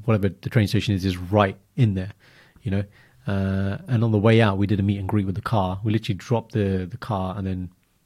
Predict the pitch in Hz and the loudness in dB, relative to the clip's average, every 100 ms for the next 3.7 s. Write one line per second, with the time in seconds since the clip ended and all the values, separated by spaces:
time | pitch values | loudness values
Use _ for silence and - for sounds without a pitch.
0 | - 98 95 95 90 98 - 98 92 92 | -8 -4 -4 -4 -4 -4 -6 -4 -2 -4
1 | 92 98 87 95 - 92 92 92 95 95 | -4 -6 -4 -4 -4 -6 -2 -2 0 -2
2 | - 110 - 92 - 104 - 101 101 90 | -2 -4 -2 -2 -2 -6 -6 -4 -2 -2
3 | 117 - 90 - 110 95 | -4 -4 -8 -4 0 0